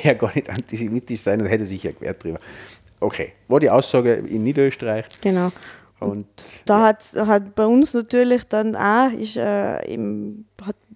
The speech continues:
Speaker 2: wahrscheinlich dann in allen Parteien
Speaker 1: Mhm.
Speaker 2: die Maschinerie losgegangen, äh, hat jegliche
Speaker 1: Die
Speaker 2: Liederbucher
Speaker 1: Bücher
Speaker 2: und alles durchsucht von Burschenschaften.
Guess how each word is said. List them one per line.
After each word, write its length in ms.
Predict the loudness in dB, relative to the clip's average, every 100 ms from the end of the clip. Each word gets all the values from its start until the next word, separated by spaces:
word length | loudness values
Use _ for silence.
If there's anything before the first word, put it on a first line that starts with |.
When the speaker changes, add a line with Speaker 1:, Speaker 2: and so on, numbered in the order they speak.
| -6
Speaker 2:
wahrscheinlich 640 | -2 4 4 6 4 4
dann 200 | 2 0
in 120 | 0
allen 280 | 0 0 0
Parteien 460 | -2 -2 0 0 -2
Speaker 1:
Mhm. 60 | -6 -12 -2
Speaker 2:
die 60 |
Maschinerie 520 | 2 2 2 0 2 2
losgegangen, 600 | 2 2 2 2 2 2
äh, 20 |
hat 440 | 2 4 2 2 -2
jegliche 560 | 0 0 -2 -2 -4 -4 -12 0
Speaker 1:
Die 40 |
Speaker 2:
Liederbucher 380 | 4 6 4 4
Speaker 1:
Bücher 500 | 6 6 8 8 8
Speaker 2:
und 100 | 6
alles 380 | 6 6 4 2
durchsucht 640 | 0 0 0 4 4 2
von 200 | 0 2
Burschenschaften. 760 | 0 -2 0 2 4 2 0